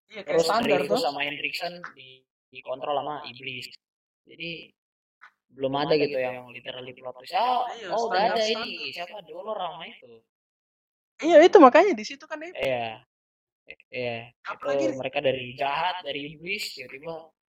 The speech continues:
Speaker 2: jadi guru.
Speaker 1: Sebenarnya, saya kalau dong buat dong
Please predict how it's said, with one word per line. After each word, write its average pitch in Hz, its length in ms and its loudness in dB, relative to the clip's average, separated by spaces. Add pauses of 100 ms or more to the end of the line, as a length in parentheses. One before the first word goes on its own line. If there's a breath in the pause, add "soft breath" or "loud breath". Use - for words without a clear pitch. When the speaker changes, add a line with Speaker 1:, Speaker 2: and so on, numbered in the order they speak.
(120)
Speaker 2:
jadi 117 280 -20 (800)
guru. 127 240 -8
Speaker 1:
Sebenarnya, 269 640 6
saya 294 320 0
kalau 233 240 4
dong 285 240 0
buat 233 160 -12
dong 262 160 -20